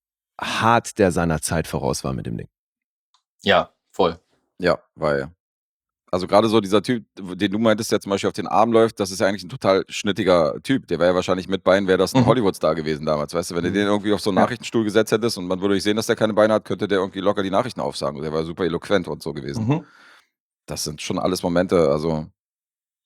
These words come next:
Speaker 3: das sind schon alles Sympathiefiguren.
Speaker 1: Mhm.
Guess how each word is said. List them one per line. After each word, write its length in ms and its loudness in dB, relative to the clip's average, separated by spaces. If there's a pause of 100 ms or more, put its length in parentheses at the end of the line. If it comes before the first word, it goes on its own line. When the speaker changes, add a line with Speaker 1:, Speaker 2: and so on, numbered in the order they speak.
(360)
Speaker 3:
das 100 -10
sind 160 -6
schon 100 0
alles 160 2
Sympathiefiguren. 760 -2 (1600)
Speaker 1:
Mhm. 320 0